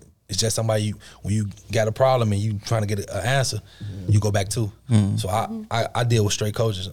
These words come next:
Speaker 1: That's when I'm gonna be a coach, 'cause I'm gonna give people the way. I'm, "Look, this is what you gonna do. Look, I ain't, this is the blueprint. This is what you gotta do. This is how you gonna get there."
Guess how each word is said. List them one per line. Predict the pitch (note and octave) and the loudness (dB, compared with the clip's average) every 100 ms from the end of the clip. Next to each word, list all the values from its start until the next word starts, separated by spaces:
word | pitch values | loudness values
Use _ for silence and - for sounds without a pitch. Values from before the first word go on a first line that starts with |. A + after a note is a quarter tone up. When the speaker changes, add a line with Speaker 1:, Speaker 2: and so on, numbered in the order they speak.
| - _ _ _ | -16 _ _ _
Speaker 1:
That's | A#2+ G#2 | -2 0
when | A2 | 2
I'm | |
gonna | A2 | 0
be | G2 | -2
a | F#2+ | -4
coach, | G#2 A#2 F#2+ - | -2 -2 -2 -4
'cause | - G2 - | -6 -10 -4
I'm | A#2+ | -2
gonna | A2 | 0
give | G#2+ G#2+ | -2 -2
people | B2 G2 | -2 -2
the | G2 | -2
way. | B2 A2 F#2+ | 0 0 -2
I'm, | F#2+ - | -8 -4
"Look, | A#2+ F2+ | -4 -2
this | A2+ G#2+ | -2 -2
is | |
what | G#2 G#2 - | -2 -2 0
you | B2+ | 2
gonna | A2 G#2 | 2 2
do. | A2 G#2 - - - - - | 0 -2 -8 -20 -20 -18 -4
Look, | A#2 G#2 | 0 2
I | A#2 | 2
ain't, | A#2 G#2+ A2 | 0 2 2
this | C3+ | 2
is | B2+ A#2 | 2 2
the | |
blueprint. | B2 D3+ C#3+ A#2+ A2+ | 4 4 4 0 -2
This | G2+ | -6
is | A2 | -4
what | A2 | -2
you | B2 | 0
gotta | A#2+ A#2 | 0 2
do. | A#2+ | 0
This | A2+ | 0
is | G#2 | 0
how | G2+ | -2
you | |
gonna | F#2+ F#2+ | -4 -6
get | F#2+ | -6
there." | F2+ | -10